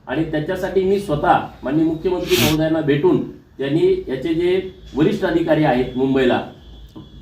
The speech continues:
प्रकाशगडला, त्यांच्याकडं तशा पद्धतीचा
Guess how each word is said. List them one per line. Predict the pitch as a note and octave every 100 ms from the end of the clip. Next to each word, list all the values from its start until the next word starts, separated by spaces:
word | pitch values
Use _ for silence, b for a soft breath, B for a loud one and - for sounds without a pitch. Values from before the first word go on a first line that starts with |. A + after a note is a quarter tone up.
| -
प्रकाशगडला, | - D3+ E3 D3 B2 G#2 - -
त्यांच्याकडं | C4 C#3 D#3 E3+ F#3 - -
तशा | F#3+ F3
पद्धतीचा | D#3 D3 D#3 D3+ F3 G3